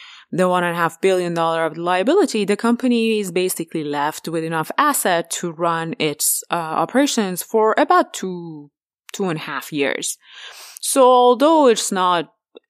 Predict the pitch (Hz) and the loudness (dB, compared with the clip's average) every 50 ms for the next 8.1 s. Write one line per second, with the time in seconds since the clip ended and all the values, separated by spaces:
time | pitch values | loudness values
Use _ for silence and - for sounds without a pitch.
0 | _ _ _ _ - 165 156 - - 185 170 - - - 175 175 175 - - - | _ _ _ _ -2 -2 -2 0 0 0 0 0 -4 -8 -6 -4 -4 -2 -2 -2
1 | 180 156 - - 190 240 330 359 277 240 214 208 - - 175 175 170 160 170 165 | -2 -4 -2 -2 0 2 2 4 4 4 2 2 0 -2 -4 -2 -2 -2 -2 -2
2 | - 190 185 196 208 196 190 170 151 - 185 180 - - 170 165 160 165 - 156 | -2 -4 -4 -4 -4 -6 -6 -6 -4 -4 -4 -4 -4 -6 -8 -8 -8 -10 -10 -10
3 | 156 160 160 156 151 143 - - - - - - 156 147 147 147 165 156 147 147 | -10 -10 -10 -10 -10 -8 -8 -8 -10 -10 -10 -10 -10 -10 -8 -6 -6 -6 -6 -6
4 | 135 127 151 143 - - - 254 254 254 226 - - - - 170 165 156 143 - | -8 -6 -6 -6 -6 -2 0 2 4 4 2 2 -2 -6 -6 -4 -4 -4 -4 -2
5 | - 160 147 147 147 - 190 202 220 220 185 156 147 151 160 151 151 151 151 147 | -2 -2 -2 -2 -4 -4 -2 2 4 4 4 4 4 2 0 0 0 2 2 2
6 | 147 139 - 147 147 147 - - 175 165 156 - - 156 202 254 247 233 214 165 | 0 -2 -4 -4 -6 -6 -6 -4 -4 -4 -4 -6 -2 0 2 2 2 2 0 -2
7 | 160 156 143 147 156 143 - - 185 175 170 - 165 147 147 139 139 135 131 131 | -4 -6 -6 -6 -6 -6 -4 0 0 0 0 -2 -8 -8 -8 -6 -4 -4 -2 -4
8 | 135 | -4